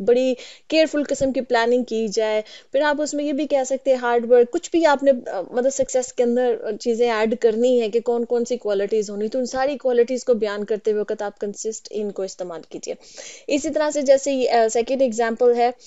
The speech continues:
कि "A good friendship consist in mutual trust, respect and support।" अब अच्छी दोस्ती जो है वो किन क्वालिटीज पर मुश्तमिल होती है, किन खसूसियात पर मुश्तमिल, कि मतलब कौन सी क्वालिटीज हो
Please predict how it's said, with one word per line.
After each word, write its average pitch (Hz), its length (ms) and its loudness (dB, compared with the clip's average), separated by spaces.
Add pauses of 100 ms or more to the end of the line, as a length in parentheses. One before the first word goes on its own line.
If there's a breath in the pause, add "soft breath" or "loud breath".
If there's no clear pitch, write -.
(240 loud breath)
कि - 100 4 (100)
"A 262 40 4
good 254 300 2
friendship 294 560 -2 (180)
consist 302 440 -4
in 294 100 0
mutual 262 520 0
trust, 277 400 0
respect 254 440 -2
and 240 180 0
support।" 202 280 -4 (520 loud breath)
अब 277 220 -2
अच्छी 381 360 4
दोस्ती 302 540 0
जो 262 140 6
है 214 220 -6 (300 soft breath)
वो 311 140 0
किन 370 260 0
क्वालिटीज 285 640 0
पर 294 160 0
मुश्तमिल 233 540 0
होती 185 260 -6
है, 190 140 -10
किन 330 220 -4
खसूसियात 254 760 0
पर 220 140 -2
मुश्तमिल, 226 280 -2
कि 254 60 0
मतलब 269 160 4
कौन 277 280 2
सी 311 180 -4
क्वालिटीज 247 600 4
हो 233 460 6